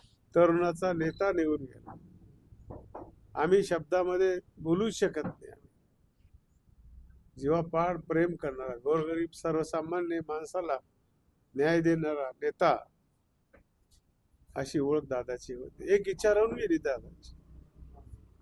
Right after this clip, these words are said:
दादा मुख्यमंत्री जर झाले असते, महाराष्ट्र पहिल्या क्रमांकावर आणले असते. असं वाटायचं मला बऱ्याच वेळेस की ह्या माणसावर जीव ओळून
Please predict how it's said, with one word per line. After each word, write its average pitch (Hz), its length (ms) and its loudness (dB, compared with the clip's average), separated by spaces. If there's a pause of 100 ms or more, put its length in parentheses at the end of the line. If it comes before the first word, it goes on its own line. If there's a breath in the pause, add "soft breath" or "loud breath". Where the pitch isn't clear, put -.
(360)
दादा 151 300 -2
मुख्यमंत्री 170 680 0
जर 170 300 -4
झाले 143 240 -2
असते, 165 460 -4 (840)
महाराष्ट्र 147 520 -2
पहिल्या 160 380 0
क्रमांकावर 165 540 -4
आणले 135 200 -10
असते. - 300 -12 (1080)
असं 160 220 0
वाटायचं 180 460 4
मला 175 300 2
बऱ्याच 165 360 0
वेळेस 180 220 2
की 190 120 4
ह्या 160 260 4
माणसावर 170 500 -2
जीव 175 280 2
ओळून 185 260 8